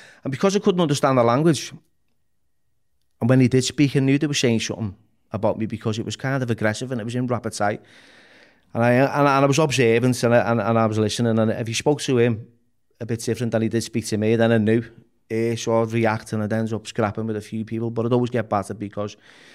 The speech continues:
eh, it'd be, it'd be never on one or to one, you know, and I ended up in, in, a, in a few bad states, really. I,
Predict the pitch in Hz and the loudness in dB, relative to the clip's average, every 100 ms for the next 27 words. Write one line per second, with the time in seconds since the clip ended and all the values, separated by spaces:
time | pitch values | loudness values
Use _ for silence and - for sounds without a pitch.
0 | - - _ _ _ - 120 117 113 107 | -20 -20 _ _ _ -4 0 0 -2 0
1 | 123 120 - 123 151 180 180 139 123 123 | 2 2 2 -2 2 4 4 2 2 2
2 | 117 - 104 107 107 - _ _ _ - | 2 0 0 0 0 -6 _ _ _ -12
3 | 101 95 95 107 120 117 110 107 - 110 | -6 -6 -4 -2 -2 -4 -4 -6 -8 -8
4 | 107 113 110 113 104 - _ 101 95 - | -6 -6 -4 -2 -4 -8 _ -8 -8 -8
5 | 95 92 104 98 95 92 | -10 -8 -10 -8 -10 -12